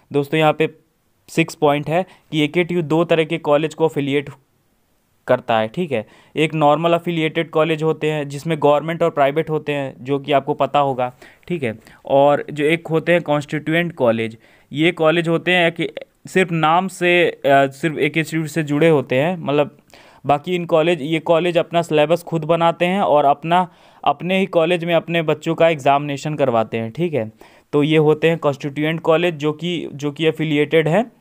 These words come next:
अ, एकेटीयू से। तो, अ, यहाँ पे मैं, अ, पू-, कुल मिला के चार ही ऐसे कॉन्स्टिट्यूएंट कॉलेज हैं, यहाँ पे मैं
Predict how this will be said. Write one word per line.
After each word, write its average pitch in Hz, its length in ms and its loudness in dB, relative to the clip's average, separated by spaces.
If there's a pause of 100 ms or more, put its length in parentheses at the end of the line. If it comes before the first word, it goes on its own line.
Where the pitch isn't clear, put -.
(800)
अ, - 40 -4
एकेटीयू 127 600 0
से। 107 240 -8 (560)
तो, 143 420 4 (120)
अ, 135 400 2
यहाँ 151 240 0
पे 170 140 -2
मैं, 170 160 0
अ, 143 400 2
पू-, 147 400 -4
कुल 185 220 2
मिला 170 220 2
के 170 140 -6
चार 151 300 2
ही 180 200 0
ऐसे 160 280 2
कॉन्स्टिट्यूएंट 156 580 -2
कॉलेज 147 360 2
हैं, 170 120 -2
यहाँ 143 180 -2
पे 151 120 -2
मैं 147 180 -2